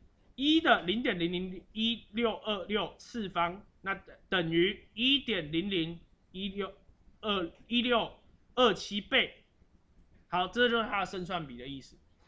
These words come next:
好，它，它的这个就是，它的这个，这句话哦，你如果现在听不懂，我们也不想解释了，你也不用那么认，认真的了解。为什么呢？因为之后我们在做人工智慧的运算的时候，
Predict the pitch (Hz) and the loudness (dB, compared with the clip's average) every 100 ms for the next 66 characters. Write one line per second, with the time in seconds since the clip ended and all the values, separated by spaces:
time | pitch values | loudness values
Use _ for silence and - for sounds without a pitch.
0 | _ _ - 208 220 320 320 285 320 247 | _ _ -2 2 6 6 6 4 4 2
1 | 254 240 208 226 226 233 202 - _ _ | 6 6 6 0 0 0 0 -4 _ _
2 | _ _ _ 285 294 285 262 220 202 - | _ _ _ 4 4 4 2 2 0 -2
3 | _ - 277 226 262 240 220 170 143 - | _ 0 0 0 2 4 4 2 -4 -12
4 | 160 165 226 170 - _ - 247 226 233 | -8 0 0 0 -6 _ 0 2 2 0
5 | 220 180 135 - _ _ - 165 165 190 | -4 -4 -8 -12 _ _ -6 -2 -2 -2
6 | 202 185 165 139 185 156 - 165 185 156 | -4 -4 -6 -6 -4 -4 -4 -4 -4 -6
7 | _ 160 208 202 190 156 151 - - 180 | _ -4 -2 -2 -6 -8 -12 -16 -8 -6
8 | 165 160 156 139 139 139 107 _ _ _ | -4 -6 -6 -8 -10 -12 -18 _ _ _
9 | _ 320 349 247 214 220 233 330 - 302 | _ 4 4 6 6 4 4 2 2 -2
10 | 277 302 185 180 226 240 220 - 165 185 | 2 2 2 0 0 2 0 -2 -6 -4
11 | 208 208 262 185 160 180 175 185 147 127 | -6 -4 -4 -2 -4 -6 -6 -6 -8 -10
12 | 139 131 | -12 -12